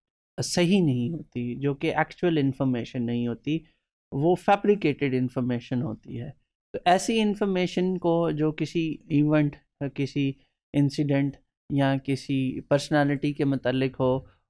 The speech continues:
और वो फैब्रिकेटेड हो और मैनिपुलेटेड हो, उसको फेक न्यूज़ कहा जाता है।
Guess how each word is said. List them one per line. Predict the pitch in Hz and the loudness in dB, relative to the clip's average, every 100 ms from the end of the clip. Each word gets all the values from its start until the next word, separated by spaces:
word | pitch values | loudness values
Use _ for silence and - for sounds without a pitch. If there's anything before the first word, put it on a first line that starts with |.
| - | -2
और | 135 | -2
वो | 131 131 | 0 -2
फैब्रिकेटेड | - 131 131 143 143 135 - 131 | 0 0 0 -2 0 -2 0 -2
हो | 127 127 127 - | 0 0 -2 0
और | 131 127 131 | 0 2 -2
मैनिपुलेटेड | 131 131 135 139 139 131 131 131 | -2 0 0 0 0 -2 -2 -4
हो, | 143 120 135 _ _ _ | -2 -2 -4 _ _ _
उसको | 147 - - 156 - | -4 -2 0 0 0
फेक | _ - 151 151 139 | _ 0 0 0 0
न्यूज़ | 135 120 117 | 0 0 -2
कहा | 123 131 123 | -2 0 0
जाता | 120 110 120 | 0 -2 -2
है। | 127 120 | -2 -4